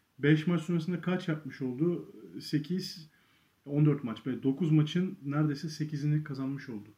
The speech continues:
Houston Rockets. Önemli bir başarı. Texas takımlarını konuştuk hocam. Ee, üçünü de ele aldık. En iyi durumda olan sanırım Houston, sonra Dallas. En kötü durumda ve,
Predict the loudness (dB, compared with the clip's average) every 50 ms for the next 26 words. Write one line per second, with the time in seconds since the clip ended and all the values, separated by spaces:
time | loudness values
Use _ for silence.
0 | _ _ _ _ _ -18 -14 -12 -8 -8 -8 -8 -6 -8 -8 -8 -10 -18 -20 _
1 | _ _ _ _ _ _ _ _ _ _ _ _ 0 2 4 4 6 6 6 6
2 | 4 -2 -6 -6 -6 -6 -4 -4 -4 -4 -6 -12 _ _ _ _ _ _ _ _
3 | _ _ _ _ 0 0 2 4 4 2 2 2 -2 0 2 2 4 4 4 4
4 | 2 0 -2 -2 -4 -12 -8 -8 -6 -4 -4 -6 -6 -10 _ _ _ -20 -20 -16
5 | -14 -12 -12 -10 -10 -10 -10 -10 -10 -10 -10 -10 -10 -10 -10 -12 -12 -12 -14 -16
6 | -2 -2 -2 2 4 4 4 4 2 0 -2 -2 -4 -8 -8 -8 -6 -4 -4 -4
7 | -6 -8 -10 -12 -18 _ _ _ _ _ 4 6 6 8 8 8 8 6 6 6
8 | 4 2 2 0 0 0 -2 -2 -4 -4 -4 -6 -8 -2 -2 -2 -2 -2 -4 -6
9 | -6 -6 -6 -4 -4 -4 -2 -4 -4 -4 -2 0 0 0 0 -2 -4 -6 -8 -16
10 | _ _ _ _ _ -2 -2 0 0 0 -2 -2 -4 -4 -4 -2 -2 -4 -4 -4
11 | -4 -6 -6 -8 -12